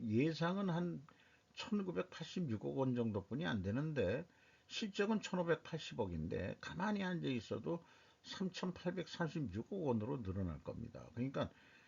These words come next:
이 삼 분기까지 증가한 요거만큼은 현실적으로는 증가 안 할 수도 있지만은, 에, 지금까지 증가한 거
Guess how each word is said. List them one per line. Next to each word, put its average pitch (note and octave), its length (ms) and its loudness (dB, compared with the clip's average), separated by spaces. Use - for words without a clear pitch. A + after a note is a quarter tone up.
이 F2+ 120 2
삼 G3+ 300 0
분기까지 F3+ 720 4
증가한 D3+ 640 4
요거만큼은 D3 1080 4
현실적으로는 D#3 840 2
증가 C3+ 360 -2
안 E2+ 80 -2
할 A#2 120 2
수도 - 200 -4
있지만은, D#3 720 0
에, E2+ 140 0
지금까지 F3 680 2
증가한 D3+ 760 2
거 A#2+ 640 6